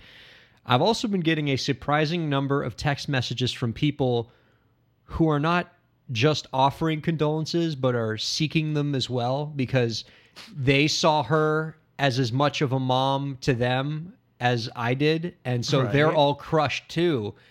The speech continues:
Speaker 1: And they don't know where to kinda direct their grief.
Speaker 2: But
Speaker 1: And
Speaker 2: w-, they s-, they're seeking?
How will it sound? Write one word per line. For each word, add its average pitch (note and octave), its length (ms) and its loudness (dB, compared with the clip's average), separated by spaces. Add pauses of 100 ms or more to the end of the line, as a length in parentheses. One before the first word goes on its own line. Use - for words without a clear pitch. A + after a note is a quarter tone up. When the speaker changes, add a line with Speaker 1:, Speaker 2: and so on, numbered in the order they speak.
(400)
Speaker 1:
And C3+ 200 0
they D3+ 200 4
don't D3+ 300 0
know D3+ 220 2
where C#3+ 180 2
to C#3 120 -2
kinda C#3 300 -2
direct C3+ 420 0
their C#3+ 220 2
grief. A#2+ 560 -2
Speaker 2:
But G3+ 100 0
Speaker 1:
And B2 80 2
Speaker 2:
w-, F3+ 140 0
they E3 100 4
s-, D#3+ 180 -2
they're D3 160 2
seeking? G3+ 600 0